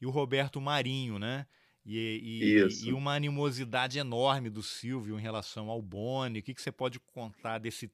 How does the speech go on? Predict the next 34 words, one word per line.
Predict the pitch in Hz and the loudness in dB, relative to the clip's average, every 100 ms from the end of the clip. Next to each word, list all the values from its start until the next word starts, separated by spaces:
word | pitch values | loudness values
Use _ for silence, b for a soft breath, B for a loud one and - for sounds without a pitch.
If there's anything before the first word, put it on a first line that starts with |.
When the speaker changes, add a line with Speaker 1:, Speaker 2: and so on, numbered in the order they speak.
| _ | _
Speaker 1:
triângulo | 113 110 120 127 110 104 | -4 -4 -4 -4 -6 -4
amoroso, | 107 107 101 104 107 92 | -4 -4 -2 -2 -2 -4
digamos | 92 98 98 90 | -8 -8 -8 -10
assim? | 87 - 92 80 _ _ _ _ _ _ - | -14 -14 -16 -16 _ _ _ _ _ _ 8
Speaker 2:
É, | 107 107 104 104 - | 10 10 6 -2 4
é | 131 | 4
tão, | - 202 202 - | 6 4 4 6
é | 135 | 6
tão | 151 170 | 8 4
forte, | 185 - 139 156 156 - 123 113 | 4 8 10 10 6 -4 -4 -2
né? | 113 120 | -2 -2
Isso | 117 135 135 - | 2 2 0 4
que | |
eu | 147 | 4
achei, | 135 - 139 127 | 4 2 0 2
eu | |
dedico | 123 127 120 131 135 131 | 0 -4 -2 -2 2 4
ali | 131 | 4
um, | 139 117 - _ | 2 -2 -12 _
realmente | 120 117 127 - | -6 -4 -6 -4
um, | 127 | -4
um | 123 117 113 110 113 113 - | -4 -10 -14 -14 -14 -14 8
tópico | 120 139 - - 110 | 10 10 6 -4 -6
do | 101 | -8
livro, | 95 95 90 95 | -6 0 -2 -2
né? | 92 92 | -6 -6
Que | 90 | -6
é | |
uma | 101 98 | -8 -2
coisa | - - | -2 -2
que | |
chama | - 110 | -4 -2
muita | 110 127 277 | 0 2 2
atenção. | 127 120 107 - 101 92 | 0 -2 -4 0 4 4